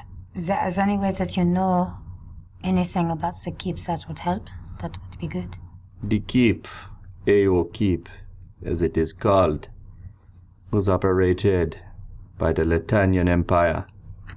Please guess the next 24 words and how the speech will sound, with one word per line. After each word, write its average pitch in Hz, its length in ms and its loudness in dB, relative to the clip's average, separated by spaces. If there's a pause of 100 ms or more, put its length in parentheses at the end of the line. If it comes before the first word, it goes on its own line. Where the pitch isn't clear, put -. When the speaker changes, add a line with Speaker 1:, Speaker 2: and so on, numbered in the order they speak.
(140)
Speaker 2:
before 87 320 2
we 82 100 0
took 80 260 -2
it. - 300 -4 (1300)
They 87 100 2
have 90 260 4
many 101 280 6
defenses. 92 800 2 (1700)
We 87 200 2
could 92 260 2
never 92 520 4
storm 90 460 -2
it. - 240 -8 (1900)
That 95 160 0
is 95 140 2
why 98 180 6
my 92 160 4
plan 87 580 0
is 95 140 -6
to 92 80 0
draw 90 260 4
out 85 320 2 (480)
the - 100 -4
Deadeye, 73 520 -2